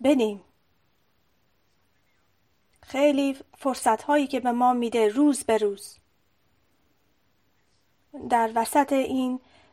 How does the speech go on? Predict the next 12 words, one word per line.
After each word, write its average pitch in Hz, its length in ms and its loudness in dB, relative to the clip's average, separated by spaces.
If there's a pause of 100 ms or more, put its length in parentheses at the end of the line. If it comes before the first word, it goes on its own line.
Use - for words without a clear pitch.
(240)
وضعیت 240 840 -2 (580)
دنیا، 202 440 -6 (1300)
که 254 160 -8
بتونیم 285 400 -2
ابراز 277 520 -2
کنیم 214 360 -6 (200)
خداوند 208 540 -8
رو 208 60 -18 (800)
و 240 40 -6
اجازه 233 460 2
بدیم 240 380 0
که 226 240 -6